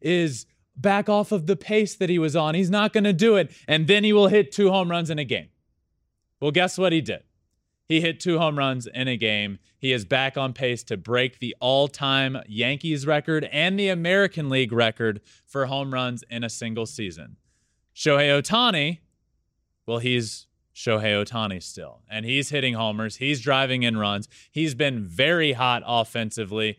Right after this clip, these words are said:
and he's been pitching well as well. So I wanna continue to do this M V P update, uh, uh, a weekly or however often, an M V P U, my M V P update. And I wanna focus on a certain point throughout.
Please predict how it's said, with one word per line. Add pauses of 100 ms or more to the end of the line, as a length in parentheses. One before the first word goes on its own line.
(260)
and
he's
been
pitching
well (280)
as
well.
So (640)
I
wanna
continue
to
do
this
M
V
P
update, (240)
uh,
uh, (240)
a
weekly
or
however (220)
often, (360)
an
M
V
P
U, (500)
my
M
V
P
update.
And (720)
I
wanna
focus
on
a
certain
point
throughout.